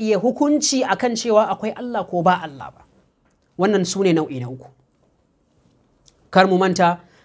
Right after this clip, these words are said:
nau'i na farko shine wanda yana ganin cewa, yana ganin cewa babu Allah, amma kuma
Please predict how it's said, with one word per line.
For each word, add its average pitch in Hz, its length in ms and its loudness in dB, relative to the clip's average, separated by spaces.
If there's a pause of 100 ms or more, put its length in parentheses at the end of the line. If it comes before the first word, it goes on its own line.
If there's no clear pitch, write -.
(180)
nau'i 202 320 0
na 196 100 2
farko 196 320 2
shine 214 300 0
wanda 175 420 2 (560)
yana 294 380 2
ganin 196 360 2
cewa, 160 500 -2 (920)
yana 220 240 2
ganin 185 240 2
cewa 165 520 0 (420)
babu 208 760 0 (1300)
Allah, 160 420 -2 (680)
amma 196 600 2
kuma 285 460 0